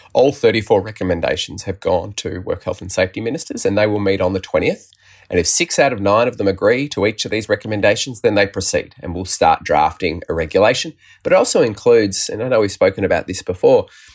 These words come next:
you know, issues like industrial manslaughter, you know, better rights for workers, health and safety reps. So the, the, you know, the mentally health aspects really cover off one or two of the recommendations, but they are extremely important. Um, so, you know, we're hopeful that we've got six votes. For anybody out there that's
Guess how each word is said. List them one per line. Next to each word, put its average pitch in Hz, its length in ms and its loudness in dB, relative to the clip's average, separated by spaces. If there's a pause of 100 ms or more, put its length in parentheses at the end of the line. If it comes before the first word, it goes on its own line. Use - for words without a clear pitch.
you - 80 4
know, - 60 4
issues - 280 -2
like - 140 -4
industrial - 480 -10
manslaughter, 101 920 2 (240)
you - 60 -6
know, 80 60 -2
better 101 280 2
rights 90 340 0
for 76 140 -8
workers, 87 440 0
health 80 160 -4
and 87 100 -8
safety 82 300 -2
reps. - 180 -2
So 98 140 4 (380)
the, - 220 6
the, 101 340 4 (340)
you 82 100 -4
know, 85 120 0
the 113 120 2
mentally 127 400 2
health 110 260 2
aspects 92 460 0
really 160 220 2
cover 104 340 2
off - 160 -2
one 101 160 2
or 90 100 4
two 90 480 0
of 87 60 0
the 87 80 -2
recommendations, 80 640 -2
but - 100 -2
they 165 60 -2
are 156 120 4
extremely 127 420 -2
important. - 460 -6 (540)
Um, 101 400 2
so, 110 220 4
you 107 260 -2
know, 113 80 2
we're 160 140 0
hopeful - 420 0
that 175 100 -2
we've 147 160 -2
got - 260 2 (220)
six - 320 0
votes. - 600 0
For 131 100 2
anybody 131 380 4
out 120 160 0
there 131 100 2
that's 120 240 -4